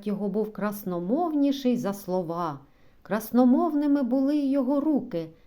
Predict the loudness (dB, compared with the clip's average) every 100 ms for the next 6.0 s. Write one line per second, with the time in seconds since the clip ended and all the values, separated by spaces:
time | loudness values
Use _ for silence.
0 | _ -8 -4 -4 -2 0 2 4 2 0
1 | 0 2 2 0 -2 -8 -10 -10 -20 _
2 | -4 0 0 -2 -4 -2 0 0 -2 -6
3 | -18 _ -14 -4 0 2 2 2 0 -2
4 | -2 -2 0 0 0 0 -2 -4 -8 -10
5 | -14 _ _ -12 -4 -2 -2 -4 -8 -8